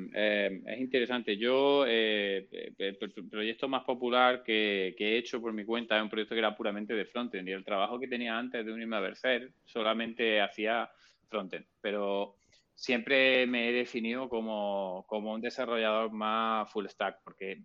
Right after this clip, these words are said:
siempre por mi cuenta he estado haciendo proyectos y me he estado involucrando también en el backend, aunque no era directamente el rol que yo tenía en la empresa. Entonces, mm, creo que un buen desarrollador, un buen ingeniero,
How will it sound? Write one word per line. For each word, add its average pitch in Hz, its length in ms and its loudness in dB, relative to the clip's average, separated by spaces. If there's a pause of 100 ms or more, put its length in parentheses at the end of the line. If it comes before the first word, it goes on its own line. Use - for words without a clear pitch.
siempre 117 480 0
por 113 160 -8
mi 107 140 -6
cuenta 117 440 2
he 104 120 2
estado 104 240 -2
haciendo 110 260 -6
proyectos 107 480 -2 (460)
y 117 80 -2
me 117 80 0
he - 20 -2
estado 139 160 -2
involucrando 127 480 0
también 104 260 -4
en 113 60 -6
el 87 100 -8
backend, 92 380 -4 (140)
aunque 90 560 -6
no 104 100 -6
era 107 140 0
directamente 107 540 -6
el 107 100 -4
rol 104 260 -2
que 113 80 -2
yo 107 80 -2
tenía 98 280 -6
en 95 60 -8
la 95 60 -6
empresa. 90 440 -8 (800)
Entonces, 110 920 2 (260)
mm, 110 480 -2
creo 123 320 2
que 127 220 4
un 123 200 0
buen 123 220 -2
desarrollador, 120 800 2
un 123 100 -4
buen 117 220 0
ingeniero, 120 600 0